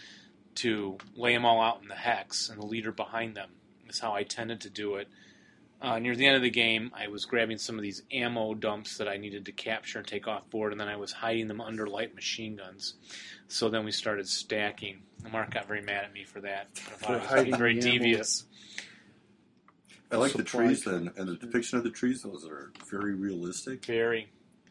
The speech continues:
Speaker 3: I found the hills confusing at first just 'cause they're a different color from the standard map board.
Speaker 1: Right.
Speaker 2: Right,
Speaker 3: But they
Speaker 2: they're
Speaker 3: do
Speaker 2: a
Speaker 3: look
Speaker 2: little
Speaker 3: good
Speaker 2: bit
Speaker 3: with the shading.
Speaker 1: And you can tell the second level, right? Even though it's not
Speaker 2: A
Speaker 1: necessarily
Speaker 2: little bit.
Speaker 1: darker.
Speaker 2: It's,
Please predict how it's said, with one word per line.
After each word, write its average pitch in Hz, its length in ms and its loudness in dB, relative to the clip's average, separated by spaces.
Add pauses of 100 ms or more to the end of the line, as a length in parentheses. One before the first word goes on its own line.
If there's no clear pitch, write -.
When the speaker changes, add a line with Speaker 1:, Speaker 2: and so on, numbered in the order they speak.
(480)
Speaker 3:
I - 40 -6
found 180 200 6
the 131 60 6
hills 139 260 4
confusing 107 600 0
at 139 100 -4
first 139 260 -2
just 120 180 2
'cause 110 160 2
they're 98 100 2
a 85 60 -2
different 98 280 -4
color 95 280 0
from 101 160 -8
the 87 80 -4
standard 98 460 -4
map 120 240 -6
board. 135 240 -4
Speaker 1:
Right. 127 440 4
Speaker 2:
Right, 135 240 0
Speaker 3:
But 123 80 4
they 120 80 8
Speaker 2:
they're 143 100 6
Speaker 3:
do 175 40 10
Speaker 2:
a - 40 10
Speaker 3:
look 160 80 8
Speaker 2:
little 175 140 6
Speaker 3:
good 123 120 8
Speaker 2:
bit 104 80 6
Speaker 3:
with 92 80 -4
the 90 80 -2
shading. 87 520 -4
Speaker 1:
And 165 160 0
you 190 80 4
can 262 140 0
tell 269 240 2
the 233 100 -6
second 226 340 0
level, 214 300 -4
right? 120 280 -2 (100)
Even 160 180 -4
though 151 80 4
it's 139 140 -2
not 143 180 2
Speaker 2:
A - 40 -12
Speaker 1:
necessarily 226 360 6
Speaker 2:
little 139 120 8
bit. - 80 -10
Speaker 1:
darker. 123 460 6
Speaker 2:
It's, 185 100 -2